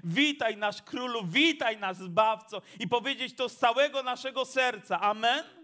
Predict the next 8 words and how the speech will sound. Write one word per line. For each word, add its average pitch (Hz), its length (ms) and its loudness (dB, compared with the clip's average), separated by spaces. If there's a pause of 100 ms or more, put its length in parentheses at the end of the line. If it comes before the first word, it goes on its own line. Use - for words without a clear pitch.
(640)
I 165 80 -6
cieszymy 196 560 -4
się, 135 440 -10 (260)
że 165 180 0
możemy 185 380 -2
być 175 240 -4
tego 180 220 -6
świadomi, 180 760 -6